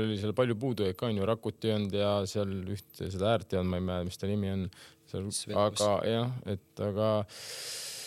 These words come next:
Speaker 1: jah, selles mõttes, et Kuressaare mängis väga soliidselt ka, ei ole midagi öelda. Et, ja isegi nagu üllatas, mängisid natuke teistmoodi, et, äh, pigem Kuressaare tegi hea mängu, ma ütlen.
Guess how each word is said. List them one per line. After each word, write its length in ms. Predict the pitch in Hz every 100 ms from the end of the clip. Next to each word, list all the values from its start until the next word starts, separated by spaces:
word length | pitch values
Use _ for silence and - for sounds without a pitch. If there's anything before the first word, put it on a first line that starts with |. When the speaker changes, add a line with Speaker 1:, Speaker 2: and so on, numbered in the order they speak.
| - - - - - _ _ -
Speaker 1:
jah, 240 | 143 196 165
selles 420 | - - 139 131
mõttes, 220 | 131 -
et 760 | 147 - 165 180 110 156 117 -
Kuressaare 460 | - 170 - 175 175
mängis 240 | 180 135
väga 220 | 151 156 151
soliidselt 440 | 160 196 - 135
ka, 160 | - 165
ei 100 | 117
ole 140 | 120
midagi 240 | 135 131 151
öelda. 320 | 143 87 92 92 -
Et, 180 | 92 - _
ja 180 | - 110
isegi 220 | 117 110 120
nagu 180 | 123
üllatas, 380 | 156 156 117 104
mängisid 320 | 107 117 107 107
natuke 240 | 117 -
teistmoodi, 680 | 139 156 - 113 107 101 101 95 117 - - - -
et, 280 | 113 101 _ -
äh, 300 | 107 104 104 107
pigem 300 | 110 113 113
Kuressaare 460 | 139 139 - 113 101
tegi 240 | 92 104
hea 80 | 101
mängu, 300 | 98 95 90
ma 100 | 90
ütlen. 300 | - 92 87